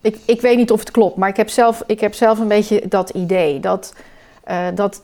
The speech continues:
de, de, de linksculturele agenda voor vrouwen toch veiliger is om je daarover uit te spreken. Hè, dat zie je op social media. Dat, dat,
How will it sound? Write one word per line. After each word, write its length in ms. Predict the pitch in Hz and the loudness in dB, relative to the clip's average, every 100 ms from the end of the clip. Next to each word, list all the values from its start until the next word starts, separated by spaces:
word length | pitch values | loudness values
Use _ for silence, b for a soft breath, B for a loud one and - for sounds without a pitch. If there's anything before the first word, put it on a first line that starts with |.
| - | -8
de, 280 | 196 185 185 | -4 -2 -4
de, 420 | 180 180 175 160 | -6 -6 -4 -4
de 180 | 180 185 | -6 -4
linksculturele 1000 | 185 214 277 254 - 202 196 190 180 185 | 0 2 2 0 0 0 0 -4 -4 -4
agenda 680 | - - 170 196 220 262 339 - - _ _ _ - | -6 -6 -6 -2 0 -2 -4 -12 -20 _ _ _ -10
voor 160 | 208 | -8
vrouwen 420 | 175 185 196 208 208 | -6 -2 -2 -2 -4
toch 400 | 196 180 - _ _ _ _ _ _ | -6 -6 -16 _ _ _ _ _ _
veiliger 920 | 180 165 160 180 214 254 220 214 240 | -14 -10 -2 0 2 0 -2 -2 -2
is 140 | 302 | -2
om 120 | 202 190 | -8 -8
je 60 | |
daarover 520 | 180 170 190 196 190 | -4 -4 -2 -4 -4
uit 240 | - 185 190 | -6 -6 -8
te 60 | |
spreken. 460 | - - 214 220 247 - b b b b b | -14 -8 -4 -4 -8 -16 b b b b b
Hè, 80 | 202 | -14
dat 180 | 202 190 | -14 -12
zie 120 | 185 | -10
je 60 | 175 | -10
op 100 | - | -10
social 380 | - 170 175 | -12 -12 -12
media. 420 | 175 190 190 190 220 - | -10 -10 -10 -12 -12 -14
Dat, 220 | - - - | -16 -18 -16
dat, 320 | - - | -16 -16